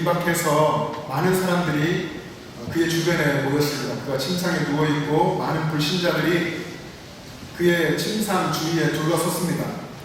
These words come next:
그때 이 프랜시스 뉴포트라는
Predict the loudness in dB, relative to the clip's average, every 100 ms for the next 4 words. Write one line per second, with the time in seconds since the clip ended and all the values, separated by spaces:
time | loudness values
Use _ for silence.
0 | -10 -6 -2 2 4 4 2 -2 0 0
1 | 0 -2 -2 -2 -2 0 0 2 2 2
2 | 0